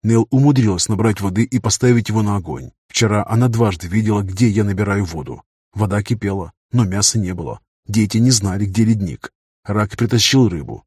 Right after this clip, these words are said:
Я с помощью мачете разрезал ее и почистил. Редкую чешую не стал трогать. Нел смотрела округлившимися глазами. Как непонятная вещь ловко разрезала рыбу.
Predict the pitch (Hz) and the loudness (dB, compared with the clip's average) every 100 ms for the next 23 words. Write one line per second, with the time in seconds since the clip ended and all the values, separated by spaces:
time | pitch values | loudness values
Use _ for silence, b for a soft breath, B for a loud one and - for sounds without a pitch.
0 | _ - 104 95 - 123 117 - 104 90 | _ -2 -2 -2 -2 0 0 0 -2 -4
1 | - 95 110 - 127 98 95 92 107 107 | -4 -4 -6 -2 0 0 -2 -2 -2 2
2 | 110 113 - 120 131 - 87 - - - | 2 2 0 0 0 0 -2 -6 -6 -12
3 | _ _ - 113 117 120 107 110 - 113 | _ _ -2 2 2 0 0 0 2 4
4 | 117 120 127 - 87 - 85 73 76 - | 4 4 2 2 -2 -2 -10 -10 -16 -18
5 | _ _ - 113 110 - 135 131 104 92 | _ _ 0 2 2 2 2 2 0 -2
6 | 85 - 110 120 123 110 98 - 92 - | -4 -4 -2 2 2 2 -2 -4 -4 -4
7 | 95 113 95 82 62 - _ _ _ _ | 0 0 0 -4 -10 -16 _ _ _ _
8 | _ - 120 - 110 110 117 110 101 98 | _ -2 -2 0 -2 2 0 0 -2 -4
9 | 80 90 113 - - 104 110 - 113 104 | -4 -4 -4 -4 -4 0 0 0 0 2
10 | 110 107 107 127 113 82 - | 2 4 4 4 2 -2 -10